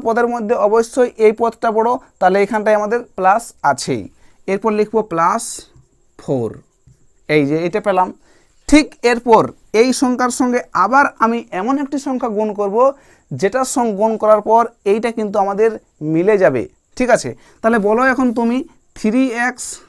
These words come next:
প্লাস টু এর সঙ্গে কত গুণ করলে এইটা আমাদের মিলবে? তাহলে কত গুণ করব? দেখো, যদি আমি দুই গুণ করি, তাহলে কিন্তু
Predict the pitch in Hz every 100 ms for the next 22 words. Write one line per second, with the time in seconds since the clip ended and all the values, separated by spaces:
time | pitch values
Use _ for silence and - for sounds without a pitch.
0 | - 208 214 220 - 240 220 180 180 _
1 | _ _ 190 233 233 320 240 240 240 -
2 | 190 196 285 277 233 247 240 247 233 214
3 | 208 - 208 214 208 190 202 202 185 180
4 | 190 190 208 123 _ _ _ 214 220 220
5 | 247 247 269 262 262 262 240 269 269 _
6 | - 131 196 240 254 226 147 196 269 262
7 | 233 233 208 214 220 127 _ _ - 185
8 | 226 254 240